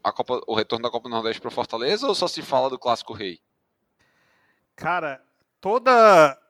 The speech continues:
Speaker 2: a pressão que o, os, os, principalmente os presidentes, né, tanto o Robson como o Paes, fizeram no go-, no governo do estado pra liberar o futebol, foi pra poder resolver o Campeonato Cearense o mais rápido possível pra poder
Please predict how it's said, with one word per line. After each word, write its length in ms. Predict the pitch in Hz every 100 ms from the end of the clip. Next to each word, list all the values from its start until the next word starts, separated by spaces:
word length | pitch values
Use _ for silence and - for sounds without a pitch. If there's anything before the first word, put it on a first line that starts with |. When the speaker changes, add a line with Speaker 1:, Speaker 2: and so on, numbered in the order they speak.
| _ -
Speaker 2:
a 100 | 156
pressão 500 | - 180 - 175 175
que 160 | -
o, 280 | 170 156 143
os, 520 | 156 156 139 131 - _ _ _ -
os, 100 | 196
principalmente 520 | - 254 262 254 226
os 80 | -
presidentes, 500 | - 180 165 156 -
né, 140 | 143
tanto 420 | 147 170 175 180 165
o 220 | 156 147
Robson 420 | 131 135 165 - 156
como 180 | 143
o 60 | 135
Paes, 480 | - 135 165 143 - _ _ _ _
fizeram 380 | 139 127 147
no 120 | 143 139
go-, 360 | 143 131 127 _
no 80 | 139
governo 340 | 131 131 135 131
do 80 |
estado 500 | 127 - 127 147 170 139
pra 160 | 143
liberar 600 | 131 131 165 185 175 151 -
o 80 | 165
futebol, 640 | 190 - - 160 202 _ _ _ _ _
foi 260 | _ - 381
pra 200 | 392 226
poder 420 | 233 214 220 240
resolver 400 | 226 226 220 214
o 300 | 214 214 214
Campeonato 440 | - 190 185 180
Cearense 380 | - 170 170 -
o 20 |
mais 280 | 147 156 226
rápido 320 | 240 220 196
possível 580 | 190 - - 147 160 196
pra 160 | 190 214
poder 500 | 240 208 226 233